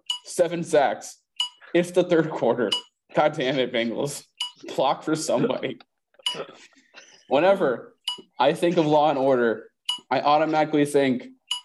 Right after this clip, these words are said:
of the Ice-T bit in John Mulaney's act. Such a good bit. <sighs>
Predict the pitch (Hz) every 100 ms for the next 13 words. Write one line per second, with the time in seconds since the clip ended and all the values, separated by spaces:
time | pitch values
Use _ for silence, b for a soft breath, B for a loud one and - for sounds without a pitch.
0 | _ - 143 247 143 143 143 - 131 131
1 | 120 113 - _ _ - - _ - 135
2 | 143 131 127 117 120 110 113 107 107 _
3 | _ _ - - _ - 139 135 127 120
4 | 113 104 - _ _ _ _ - - B
5 | B B B _ _